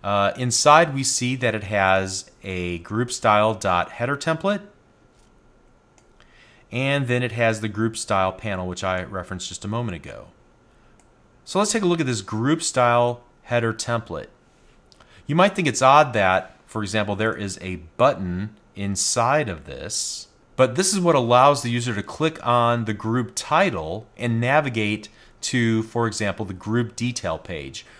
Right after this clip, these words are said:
where we can see more details about a particular group. The button's style attribute is statically bound to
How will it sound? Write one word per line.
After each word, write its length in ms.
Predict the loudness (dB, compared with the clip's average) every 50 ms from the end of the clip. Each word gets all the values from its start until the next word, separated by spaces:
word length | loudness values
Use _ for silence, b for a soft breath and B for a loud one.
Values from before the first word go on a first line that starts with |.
| B B
where 140 | -4 -2 -2
we 80 | -2
can 100 | -2 -2
see 180 | -4 -2 -2 0
more 540 | 0 0 2 2 4 4 4 4 2 -2 -8 -4
details 400 | -4 -4 -2 0 0 0 0 0
about 280 | 0 2 2 2 2 0
a 60 | -4
particular 460 | -10 -10 -10 -10 -8 -8 -8 -8 -8
group. 420 | -6 -4 -2 -2 -2 -4 -6 -12 -20 _ _ _ _ _ B B B B B B B B -6
The 80 | -4
button's 920 | -4 -4 0 4 4 4 4 4 0 -2 0 0 0 -2 -4 -4 -6 -10 _ _ _ _
style 960 | -8 -4 -2 0 0 -2 -4 -8 _ 0 4 4 6 6 6 6 4 2
attribute 680 | 2 2 2 2 2 0 -8 -6 -2 -2 -2 -2 -2 -6
is 400 | -6 -4 -2 -2 -2 -2 -4 -4
statically 520 | -6 -4 -2 2 2 2 0 0 -2 -4 -2
bound 500 | 0 0 2 2 4 2 2 0 -2 -4
to 500 | -4 -4 -2 -2 -2 -2 -4 -4 -6 -8